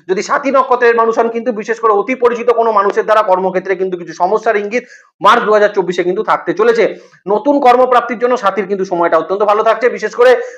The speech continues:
বিদেশে কর্মপ্রাপ্তির সম্ভাবনা সাথী নক্ষত্রের মানুষের কিন্তু অত্যন্ত, অত্যন্ত বেশি, সেটা থাকবে। তৃতীয়ত কিন্তু যাদের ক্ষেত্রে বলবো সাথী নক্ষত্রের মানুষ কর্মক্ষেত্রের জায়গায় কর্ম পরিবেশ নিয়ে বিশেষভাবে সমস্যার মধ্যে পড়েছিলেন,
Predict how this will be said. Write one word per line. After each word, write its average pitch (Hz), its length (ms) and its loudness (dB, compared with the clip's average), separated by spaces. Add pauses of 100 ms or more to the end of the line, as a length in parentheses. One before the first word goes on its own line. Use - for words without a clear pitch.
(140)
বিদেশে 277 400 2
কর্মপ্রাপ্তির 247 640 2
সম্ভাবনা 220 420 0
সাথী 202 240 0
নক্ষত্রের 208 400 -2
মানুষের 185 320 -2
কিন্তু 202 200 0
অত্যন্ত, 233 360 0
অত্যন্ত 208 340 0
বেশি, 165 280 -6
সেটা 175 180 -4
থাকবে। 190 300 2 (460)
তৃতীয়ত 262 380 2
কিন্তু 254 340 2
যাদের 202 260 4
ক্ষেত্রে 240 240 0
বলবো 233 240 2
সাথী 226 260 -4
নক্ষত্রের 233 440 0
মানুষ 233 200 0 (240)
কর্মক্ষেত্রের 220 580 2
জায়গায় 185 320 2 (360)
কর্ম 233 380 4
পরিবেশ 277 360 4
নিয়ে 254 120 2
বিশেষভাবে 220 400 0
সমস্যার 226 380 0
মধ্যে 214 200 0
পড়েছিলেন, 185 400 0